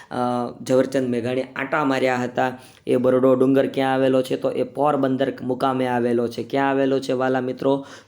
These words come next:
પોરબંદર મુકામે, અ, બરડો ડુંગર આવેલો છે. કચ્છ યુનિવર્સિટીની સ્થાપના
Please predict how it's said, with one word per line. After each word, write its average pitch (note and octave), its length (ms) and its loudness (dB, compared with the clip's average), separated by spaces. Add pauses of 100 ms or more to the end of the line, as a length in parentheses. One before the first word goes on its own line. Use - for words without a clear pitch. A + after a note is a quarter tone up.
પોરબંદર C3 520 0
મુકામે, B2+ 600 -2 (240)
અ, B2 240 -4
બરડો B2+ 420 4
ડુંગર C3 400 2 (260)
આવેલો A#2+ 380 -2
છે. A2+ 200 -14 (180)
કચ્છ G#3 320 -2
યુનિવર્સિટીની C#3 920 -2
સ્થાપના B2+ 760 -8